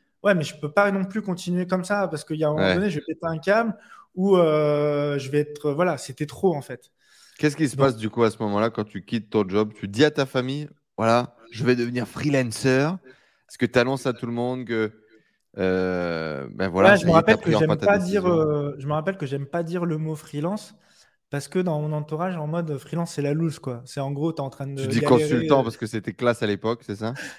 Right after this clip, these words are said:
Speaker 1: Donc, je dis consultant, je disais, « Je bosse pour moi. » Je me rappelle, je disais, « Je bosse pour moi. » Tu vois, genre, euh,
Speaker 2: Hmm.
Speaker 1: voilà. C'était ça. Et, euh,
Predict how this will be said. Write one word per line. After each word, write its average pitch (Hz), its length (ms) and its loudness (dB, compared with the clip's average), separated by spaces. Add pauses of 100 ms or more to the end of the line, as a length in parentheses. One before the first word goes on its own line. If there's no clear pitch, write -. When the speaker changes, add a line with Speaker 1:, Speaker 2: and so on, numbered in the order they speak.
(300)
Speaker 1:
Donc, 147 120 -2
je 143 60 -2
dis 160 120 0
consultant, 196 420 2
je 185 40 4
disais, « 185 220 4
Je 160 60 -2
bosse 180 200 2
pour 165 200 -4
moi. » 139 300 -2
Je 123 120 -10
me 143 100 -2
rappelle, 143 240 -2
je 156 60 -4
disais, « 135 160 -4
Je 123 60 -12
bosse 147 200 -4
pour 139 200 -10
moi. » 123 300 -10 (120)
Tu - 140 -12
vois, 127 280 -8 (140)
genre, 123 300 -4
euh, 117 60 -2
Speaker 2:
Hmm. - 0 -
Speaker 1:
voilà. 110 320 -6 (540)
C'était - 240 -8
ça. 165 460 -4 (640)
Et, 135 220 0
euh, 123 800 -4